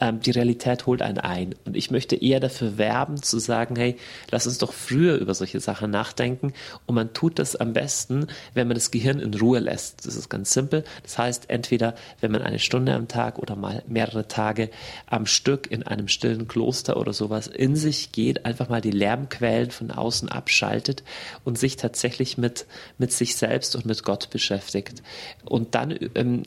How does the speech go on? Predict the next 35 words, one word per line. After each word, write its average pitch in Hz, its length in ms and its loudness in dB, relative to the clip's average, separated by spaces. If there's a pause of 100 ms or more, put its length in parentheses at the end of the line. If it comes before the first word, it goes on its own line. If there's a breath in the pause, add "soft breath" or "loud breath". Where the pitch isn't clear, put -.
ich - 160 -2
denke, 131 240 0
man 123 180 0
braucht - 380 -2
einmal 139 320 2
so 131 100 2
eine 127 140 4
Erfahrung, 151 720 0
mal 123 160 2
für 123 120 0
ein 120 80 -4
paar 123 200 0
Tage 127 280 0
irgendwo 120 340 0
wegfahren 135 420 0 (280 loud breath)
und 120 220 0
dann 110 180 0
neu 127 200 2
überlegt, 123 560 2
welche - 260 2
Rituale 123 500 0
kann 123 180 -2
ich 123 200 -4
auch - 100 -2
in 110 120 -2
meinen 110 140 0
Alltag 123 460 -2
einbauen, 123 500 0
die 113 100 -2
mich 113 160 -4
immer 120 180 0
wieder 113 220 -2
zurück 123 420 -2
ins - 360 0
Sein 107 520 0